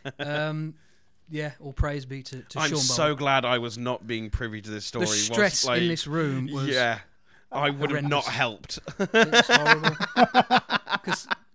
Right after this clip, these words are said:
Speaker 2: 'cause we didn't rent all the costume, but it was, I tell you what, it was all the costumes for, um, the Saxons.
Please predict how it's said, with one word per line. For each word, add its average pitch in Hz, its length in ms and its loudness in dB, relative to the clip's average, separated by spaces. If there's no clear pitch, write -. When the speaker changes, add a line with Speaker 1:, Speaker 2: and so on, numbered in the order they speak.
Speaker 2:
'cause 185 140 -6
we 208 60 0
didn't 208 280 -4
rent 185 180 -6
all 180 220 -6
the 226 60 -10
costume, 226 540 -2
but 165 200 -4
it 165 80 -10
was, 156 180 -8
I 175 60 -14
tell 220 160 -8
you 220 80 -6
what, 151 100 -10
it 160 100 -14
was 165 120 -10
all 180 80 -6
the 175 80 -10
costumes 160 400 -10
for, 147 340 -10
um, 135 340 -8
the - 80 -18
Saxons. 123 720 -12